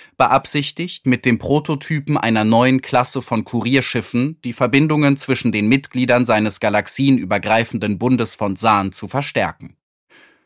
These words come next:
Doch ehe der Phönix zu seinem Jungfernflug starten kann, attackiert aus dem Nichts heraus die Leun Schrell die Erde.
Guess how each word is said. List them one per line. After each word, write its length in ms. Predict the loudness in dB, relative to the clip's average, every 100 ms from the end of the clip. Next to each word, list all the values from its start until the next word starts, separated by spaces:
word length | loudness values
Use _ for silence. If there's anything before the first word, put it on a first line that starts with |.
| _
Doch 400 | 0 2 0 -14 0
ehe 320 | 2 2 0
der 160 | 0 -2
Phönix 600 | 0 2 4 4 0 -8
zu 160 | -4 0
seinem 320 | 2 4 4
Jungfernflug 720 | 4 2 2 -2 -2 -6 -4
starten 420 | 2 4 4 -2
kann, 300 | 0 2 2 -4 -18 -2
attackiert 800 | -2 0 -4 -2 0 0 0 0
aus 240 | 0 2
dem 180 | 2 4
Nichts 340 | 4 0 -4 0
heraus 540 | 2 4 2 0 -2
die 160 | 0 4
Leun 360 | 4 4 2
Schrell 500 | 0 0 0 0 -2
die 280 | -4 -6 0
Erde. 380 | -2 -2 -8